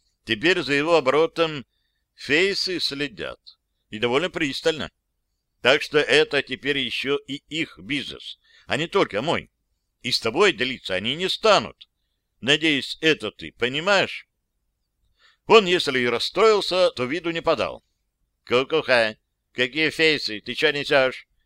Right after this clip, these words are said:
Кинуть меня собрался? Ты на меня работаешь, понял?» «Слышь, татарин,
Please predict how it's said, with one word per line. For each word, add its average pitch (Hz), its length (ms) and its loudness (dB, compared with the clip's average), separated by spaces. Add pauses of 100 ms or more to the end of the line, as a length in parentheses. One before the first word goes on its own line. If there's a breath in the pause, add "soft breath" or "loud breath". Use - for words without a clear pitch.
(200)
Кинуть 190 340 0
меня 139 240 0
собрался? 131 640 2 (520)
Ты 151 380 0
на 123 140 -4
меня 143 380 0
работаешь, 123 640 0
понял?» 139 440 0 (800)
«Слышь, 120 520 -2
татарин, 101 640 -4